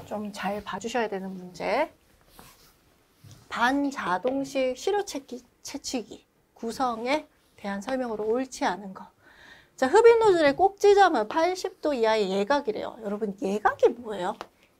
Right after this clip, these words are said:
예각은 구십 도보다 낮은 각, 그러니까는 뾰족한 값을, 각을 얘기를 하고 두-, 구십 도보다 크면은 둔각이라고 그러죠. 그죠? 둔각이라고 그래요. 근데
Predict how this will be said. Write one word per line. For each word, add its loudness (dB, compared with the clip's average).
예각은 4
구십 -2
도보다 2
낮은 -4
각, -12
그러니까는 -2
뾰족한 2
값을, 0
각을 -2
얘기를 0
하고 0
두-, -4
구십 2
도보다 0
크면은 -2
둔각이라고 2
그러죠. -12
그죠? -6
둔각이라고 -4
그래요. -20
근데 -2